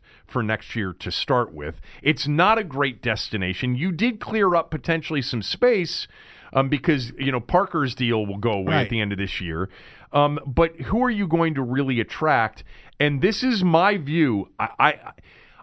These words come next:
Speaker 1: I think Bradley Beal is a really good, you know, scorer, an elite scorer. He is not an elite player, though.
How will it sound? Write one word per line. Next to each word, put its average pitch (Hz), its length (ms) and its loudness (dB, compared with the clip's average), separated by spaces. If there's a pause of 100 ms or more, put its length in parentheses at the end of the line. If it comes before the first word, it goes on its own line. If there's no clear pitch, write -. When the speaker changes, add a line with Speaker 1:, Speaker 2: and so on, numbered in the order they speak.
(140)
Speaker 1:
I 190 180 6
think 240 280 -4
Bradley 190 440 2
Beal 156 460 2
is 120 220 -2
a 123 200 2
really 151 680 0
good, 135 640 2
you 123 120 0
know, 117 360 2
scorer, 127 520 0 (120)
an 131 80 0
elite 147 500 -2
scorer. 117 640 -2
He 160 320 -2
is 117 160 -2
not 143 560 2 (100)
an 127 160 -2
elite 113 540 -2
player, 82 460 -4
though. 65 240 -12